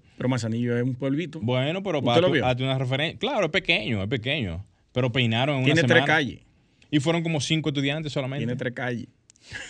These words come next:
Speaker 2: Lo está ayudando ahí, lo está ayudando.
Speaker 1: <laughs> Este proyecto se realizará con el costo de tres mil seiscientos millones de pesos.
Speaker 2: Uf.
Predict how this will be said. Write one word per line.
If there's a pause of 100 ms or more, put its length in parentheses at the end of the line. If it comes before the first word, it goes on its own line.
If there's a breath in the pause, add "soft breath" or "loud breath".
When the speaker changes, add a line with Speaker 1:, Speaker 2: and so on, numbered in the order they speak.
(260 loud breath)
Speaker 2:
Lo
está
ayudando
ahí,
lo
está
ayudando.
Speaker 1:
<laughs> (640 loud breath)
Este
proyecto
se
realizará
con
el
costo
de
tres
mil
seiscientos
millones
de
pesos.
Speaker 2:
Uf.